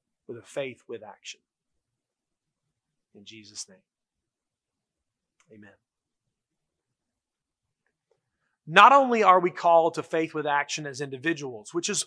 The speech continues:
what we've covered thus far, we're also called to be a church of action in our community, a church that believes in impact over existence.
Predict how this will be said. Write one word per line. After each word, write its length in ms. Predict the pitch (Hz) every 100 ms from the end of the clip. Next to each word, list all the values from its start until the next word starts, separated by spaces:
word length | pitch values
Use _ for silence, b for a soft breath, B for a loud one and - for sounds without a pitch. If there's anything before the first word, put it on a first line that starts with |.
| b b
what 180 | 175 214
we've 160 | 208 -
covered 340 | - 180 170
thus 200 | 147 -
far, 280 | - 117 92 - _ _ _ _ _ _ _
we're 160 | 170 180
also 340 | 214 247 233
called 340 | 214 196 190
to 60 | 170
be 420 | 165 170 165 156 -
a 80 | 147
church 540 | - 240 202 139 -
of 120 | 139 127
action 400 | 117 - - 104 _ _ _ _ _ _
in 160 | 175 175
our 140 | 147
community, 580 | - 139 147 135 110 - _ _ _ _ _ _
a 120 | 165
church 460 | - 220 254 - 180
that 260 | 196 175
believes 420 | 160 175 180 165
in 140 | 160 147 -
impact 560 | 214 190 165 147 -
over 260 | 190 151 147
existence. 800 | 127 117 127 - - - -